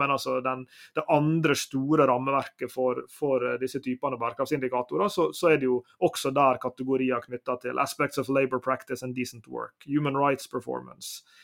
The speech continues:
eh, product responsibility performance, hva er effekten av å bruke disse produktene for kunden, for eksempel. Så nær sagt, eh, u-, ulike grader av eksternaliteter av, av positiv og negativ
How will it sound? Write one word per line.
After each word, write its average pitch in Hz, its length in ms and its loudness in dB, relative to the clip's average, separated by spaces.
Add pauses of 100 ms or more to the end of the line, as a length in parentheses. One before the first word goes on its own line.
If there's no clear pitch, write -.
(180)
eh, 123 180 0
product 156 480 4
responsibility 143 760 4
performance, 120 580 -8
hva 143 160 0
er 127 140 0
effekten 127 500 -10
av 120 160 -6
å - 360 -8
bruke 135 440 4
disse 123 160 0
produktene 123 560 -6
for 123 160 0
kunden, 110 560 -10
for 120 160 -10
eksempel. - 360 -14
Så 175 160 0 (500)
nær 170 160 6
sagt, 170 320 2
eh, 147 140 4
u-, 190 240 -4 (180)
ulike 185 320 2
grader 147 400 8
av 151 160 8
eksternaliteter 143 800 4
av, 131 480 0 (200)
av 131 120 -4
positiv 131 400 0
og 135 80 -2
negativ 135 320 0